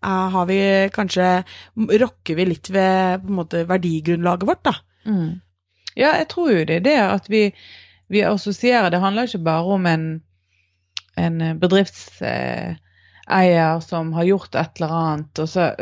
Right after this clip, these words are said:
Speaker 2: det handler veldig mye mer om at Therese Johaug er jo inne i stuene våre, på, <laughs> altså,
Speaker 1: Ja.
Speaker 2: vi sitter og ser, og vi heier, og vi har grått med henne, og vi ler med henne, og vi,
Speaker 1: Ja.
Speaker 2: altså, det er mye følelser, for det også er jo
Speaker 1: Mm.
Speaker 2: noe som er, er annerledes med disse idrettsheltene.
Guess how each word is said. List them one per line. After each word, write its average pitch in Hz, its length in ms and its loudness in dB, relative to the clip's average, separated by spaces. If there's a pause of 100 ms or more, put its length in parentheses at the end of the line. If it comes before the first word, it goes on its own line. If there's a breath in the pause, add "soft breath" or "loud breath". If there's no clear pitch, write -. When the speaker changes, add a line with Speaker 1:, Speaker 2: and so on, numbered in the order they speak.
(160)
Speaker 2:
det 208 160 2
handler 220 320 2
veldig 196 260 2
mye 202 200 0
mer 220 260 2
om 170 140 -4
at - 160 -8 (320 soft breath)
Therese 202 300 0
Johaug 220 340 2
er 226 160 2
jo 175 80 2
inne 196 320 -2
i - 20 -2
stuene 190 400 -2
våre, 160 400 -2
på, 165 80 -8 (240)
<laughs> 185 240 2
altså, 190 160 0
Speaker 1:
Ja. 180 120 0 (280 loud breath)
Speaker 2:
vi 202 100 0
sitter 214 300 -2
og 190 140 -2
ser, 196 260 0
og 170 80 -6
vi 175 80 -2
heier, 180 260 2
og 202 60 -4
vi 190 80 0
har 180 80 0
grått 226 400 -2
med 175 160 -4
henne, 170 140 -4
og 165 60 -6
vi 190 100 2
ler 226 260 4
med 165 160 -6
henne, 165 220 -6
og 170 80 -2
vi, 180 40 2
Speaker 1:
Ja. 185 120 -2 (260 loud breath)
Speaker 2:
altså, 202 180 -2
det 208 140 2
er 254 140 4
mye 220 200 0
følelser, 220 680 -4
for 202 80 -4
det 269 180 2
også 208 240 -2
er 208 160 0
jo 185 80 2
Speaker 1:
Mm. 170 80 -2
Speaker 2:
noe 180 160 -2
som 196 220 -4
er, 170 160 0 (800)
er 180 240 2
annerledes 185 640 2
med 170 100 -2
disse 175 220 -2
idrettsheltene. 170 840 0